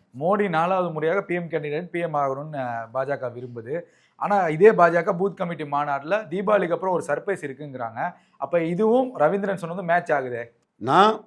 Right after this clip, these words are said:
Speaker 2: தோத்து போனவங்களுக்கு வேற வழி இல்லாம தொண்ணூத்தெட்டுல வாஜ்பாய் தலைமையில எங்கள் பிரதமர் வாஜ்பாய், உங்கள் பிரதமர் யாருன்னு நான் தான் சொன்னேன். என் பேச்சை எடுத்து தான் ஜெயலலிதா மேயர் எடுத்து பேசினாங்க. ஆதாரத்தை நான் சொல்ல தயாரா இருக்கிறேன்.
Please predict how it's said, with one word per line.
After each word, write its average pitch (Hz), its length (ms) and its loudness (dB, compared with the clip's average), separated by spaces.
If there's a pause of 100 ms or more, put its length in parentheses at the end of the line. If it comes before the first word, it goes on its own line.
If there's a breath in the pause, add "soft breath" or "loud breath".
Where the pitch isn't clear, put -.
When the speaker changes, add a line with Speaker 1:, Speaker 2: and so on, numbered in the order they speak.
(320)
Speaker 2:
தோத்து 208 240 2
போனவங்களுக்கு 180 520 0
வேற 160 100 4
வழி 160 200 0
இல்லாம 156 320 0
தொண்ணூத்தெட்டுல 160 600 -2 (260)
வாஜ்பாய் 151 460 4
தலைமையில 131 400 0
எங்கள் 160 260 0
பிரதமர் 143 360 -2
வாஜ்பாய், 123 380 -2
உங்கள் 147 280 -2
பிரதமர் 127 280 -4
யாருன்னு 127 220 0
நான் 147 200 2
தான் 175 180 4
சொன்னேன். 143 320 -4 (400)
என் 147 240 2
பேச்சை 175 280 4
எடுத்து 156 180 -2
தான் 196 120 2
ஜெயலலிதா 165 320 4
மேயர் 151 160 0
எடுத்து 131 260 -8
பேசினாங்க. 110 400 -10 (760)
ஆதாரத்தை 180 400 8
நான் 160 100 0
சொல்ல 156 200 2
தயாரா 151 260 6
இருக்கிறேன். 101 320 -4